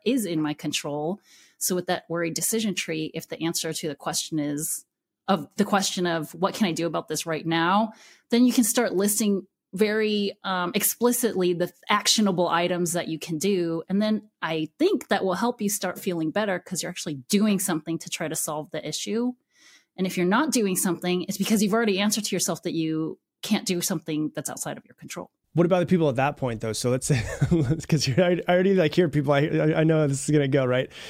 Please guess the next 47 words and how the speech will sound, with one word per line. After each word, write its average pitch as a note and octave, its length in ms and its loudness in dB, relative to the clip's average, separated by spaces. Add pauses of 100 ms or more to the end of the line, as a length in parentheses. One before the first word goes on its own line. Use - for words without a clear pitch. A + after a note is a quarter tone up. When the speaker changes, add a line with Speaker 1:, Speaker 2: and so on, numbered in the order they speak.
(220)
Speaker 2:
Where D3+ 140 6
it's C#3 120 2
like, D3 280 2
"Okay, F3 240 2
I'm C3+ 160 2
worrying D#3 300 4
about A#2+ 240 2
something. A2 480 -4
I've C#3 160 2
identified, C3+ 680 0 (400)
okay, C3+ 260 2
I, C3 180 2
what C3 160 2
I A#2+ 80 2
can F#3+ 280 4
do, D3 140 6
I've B2+ 100 4
identified C3 520 2
what A#2+ 120 2
I A2 80 0
can't F#3+ 320 -2
do. A#2 260 -4 (280)
But C3 120 0
now E3 160 4
that A#3 120 2
I F#3 80 4
see - 180 0
all E3+ 120 2
the D3 100 2
things D3 200 2
that C3 100 0
I A2+ 80 -2
can't - 360 -2
do, G2 280 -8 (300)
I'm C#3 160 4
actually E3 300 2
freaking D#3 400 0
out D3 140 0
about C3 180 -2
the A#2+ 60 -12
fact B2+ 260 -2
that C3 80 -2
I'm B2 160 -2
so D3 400 -2
out C#3+ 180 -2
of B2+ 180 -6
control." - 680 -4